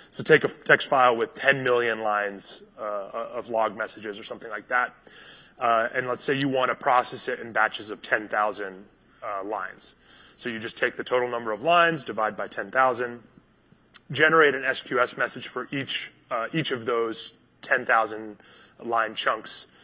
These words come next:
So that gives you a thousand messages. Um, Lambda is a great way to actually do that. So we have, we use Lambda. We'll send a file to a Lambda function, have Lambda,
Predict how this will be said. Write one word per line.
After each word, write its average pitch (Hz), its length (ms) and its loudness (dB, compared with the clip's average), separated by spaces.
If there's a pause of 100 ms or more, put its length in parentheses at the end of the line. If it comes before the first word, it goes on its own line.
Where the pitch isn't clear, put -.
So - 120 -8
that 110 100 -4
gives 117 160 -6
you 113 60 -2
a 95 40 -6
thousand 120 380 4
messages. 113 540 -8 (440)
Um, 110 460 -2 (140)
Lambda 135 460 6
is 110 180 -4
a - 40 -4
great 117 240 2
way 107 360 -2
to 135 80 -4
actually 110 280 -4
do 113 220 -8
that. 104 340 -8
So 104 280 -8 (100)
we 117 220 -6
have, 117 240 -12
we 123 100 -8
use 117 240 -10
Lambda. 110 420 -4
We'll 107 200 -10
send 107 520 -8 (480)
a 113 160 -10
file 117 360 0
to 117 180 -6
a - 20 -4
Lambda 107 320 -2
function, 107 480 -10 (300)
have 113 220 -4
Lambda, 123 420 0